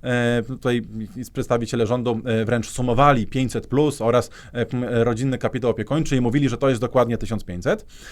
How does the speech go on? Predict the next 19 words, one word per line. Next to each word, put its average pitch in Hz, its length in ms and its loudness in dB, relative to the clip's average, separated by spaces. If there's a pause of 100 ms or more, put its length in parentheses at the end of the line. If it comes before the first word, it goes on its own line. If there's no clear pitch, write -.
(160)
No 139 120 4
ale 196 180 6 (100)
jakby 175 260 -2
ta 170 280 0
ko-, 165 220 -10 (240)
m, 156 160 -6 (100)
koncepcja, 139 600 0
e, 127 220 -2
m, 127 220 -6
babciowego 117 640 2 (180)
wcale 120 240 0
nie 123 100 -2
zakłada 143 500 6
żadnych 104 320 0
zmian 117 240 2
w 95 60 -4
obszarze 104 320 -2
pięćset 104 300 -6
plus, 101 280 -4